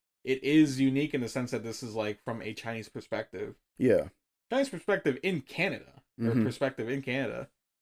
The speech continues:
Speaker 1: And a female perspective at that. I feel like it has a lot of things that are, like, you, we, we see nowadays in filmmaking. And we should be seeing more of. So I don't know if, if that's it, where I feel like I, I should be championing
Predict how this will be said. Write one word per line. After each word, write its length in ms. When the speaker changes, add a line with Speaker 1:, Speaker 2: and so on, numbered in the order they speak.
Speaker 1:
And 80
a 40
female 320
perspective 500
at 80
that. 240
I 60
feel 140
like 120
it 60
has 340
a 40
lot 240
of 60
things 220
that 100
are, 100
like, 280
you, 180
we, 180
we 160
see 300
nowadays 440
in 60
filmmaking. 640
And 160
we 80
should 200
be 120
seeing 340
more 320
of. 340
So 360
I 140
don't 140
know 220
if, 260
if 260
that's 340
it, 140
where 140
I 40
feel 180
like 420
I, 160
I 140
should 340
be 120
championing 680